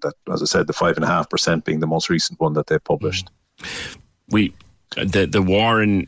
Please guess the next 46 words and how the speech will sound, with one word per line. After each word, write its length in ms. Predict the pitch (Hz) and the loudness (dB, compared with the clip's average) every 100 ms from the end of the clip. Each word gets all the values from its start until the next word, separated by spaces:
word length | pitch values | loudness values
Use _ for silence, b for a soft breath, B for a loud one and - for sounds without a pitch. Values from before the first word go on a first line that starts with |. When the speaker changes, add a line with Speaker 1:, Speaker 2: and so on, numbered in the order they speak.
| - | -2
Speaker 2:
Ukraine 540 | 98 - 113 110 107 - - | -2 2 2 2 0 -2 -4
will 220 | 101 98 | 2 2
be, 320 | 92 98 90 - | 4 2 2 0
uh, 240 | 92 87 - - - | 0 0 -2 -4 -2
a 80 | 107 | 4
month 400 | 104 113 110 - | 4 4 2 2
old 600 | 98 107 104 92 82 - - _ - | 2 4 2 2 -2 -6 -12 _ -6
tomorrow. 540 | 101 92 90 80 80 104 _ - | 2 4 4 2 0 -4 _ -14
It 200 | 85 104 | -8 0
doesn't 380 | 113 107 110 | 2 4 4
look 220 | 92 90 90 | 2 0 0
like 160 | 82 | 0
it's 160 | 90 95 | 0 2
anywhere 320 | 92 90 85 | 2 4 4
near 220 | 85 87 | 4 4
its 160 | 82 - | 2 0
end 440 | 107 92 85 78 - 98 | -2 0 2 0 -4 -6
just 380 | 117 107 - 87 | 0 2 2 -2
yet, 200 | 78 98 | -2 0
unfortunately, 840 | 85 - 92 87 - 80 71 85 | -2 0 0 0 0 -2 2 2
and 80 | 92 | 4
most 260 | 101 - | 4 2
unfortunately 540 | 92 - 90 90 - 85 | 0 2 2 2 0 -4
for 100 | 80 | -4
the 80 | |
poor 220 | 82 92 87 | 0 0 0
people 420 | - 92 - - b b b b - | 2 0 0 -4 b b b b -6
caught 280 | - 90 92 | 0 0 0
up 140 | - | 2
in 140 | 101 85 | 4 4
it. 200 | 71 - b b b b b - | 2 -2 b b b b b 2
But 100 | 135 | 4
we're 140 | 175 | 4
stuck 400 | - - 220 220 | 2 2 0 2
with 200 | 143 92 | -2 0
this 280 | 78 76 - | -2 -2 -2
until 460 | 110 110 92 110 101 | 2 2 2 2 2
there's 160 | 98 95 | 2 2
some 280 | 120 123 | 4 4
form 300 | 98 113 98 | 4 2 2
of 160 | 92 82 | 2 0
peace 340 | - 92 78 | 0 0 0
out 180 | 76 71 | -4 -4
there, 140 | - 80 | -2 0
are 120 | 90 | 2
we? 160 | 98 | 0